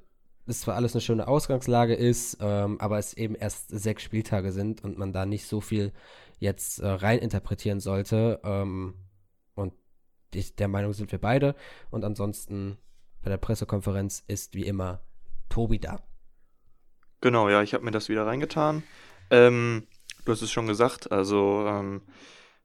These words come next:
Speaker 2: wir haben, oder, oder was Reis auf jeden Fall auch gesagt hat, ist, wir haben natürlich keine Angst, obwohl Fürth zuletzt auch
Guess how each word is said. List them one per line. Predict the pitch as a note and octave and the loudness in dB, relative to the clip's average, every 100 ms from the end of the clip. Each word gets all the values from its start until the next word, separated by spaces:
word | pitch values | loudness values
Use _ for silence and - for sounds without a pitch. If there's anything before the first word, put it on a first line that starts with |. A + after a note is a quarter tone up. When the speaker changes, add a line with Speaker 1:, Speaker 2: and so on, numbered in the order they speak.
| _ | _
Speaker 2:
wir | A2 | 4
haben, | A2 A#2+ A#2+ - - | 6 6 2 -4 0
oder, | A#2+ A2+ | 4 6
oder | F2 A2+ | 6 4
was | A2 | 2
Reis | A2+ A#2+ | 0 2
auf | B2 | 0
jeden | A#2+ | 2
Fall | B2+ | 2
auch | A2+ | 2
gesagt | - A2+ A2+ | 4 2 4
hat, | A2+ | 2
ist, | - - | 2 2
wir | G#2 | 2
haben | G#2+ | 4
natürlich | G#2+ - B2 A2+ | 0 -2 -4 -2
keine | A#2 G#2+ | 0 2
Angst, | B2+ D3 | 0 -2
obwohl | A2+ G#2 A#2+ | -2 4 6
Fürth | B2+ - A#2 | 6 2 0
zuletzt | - G#2+ G#2 - | 0 -2 -2 2
auch | G#2 B2+ - | 4 4 0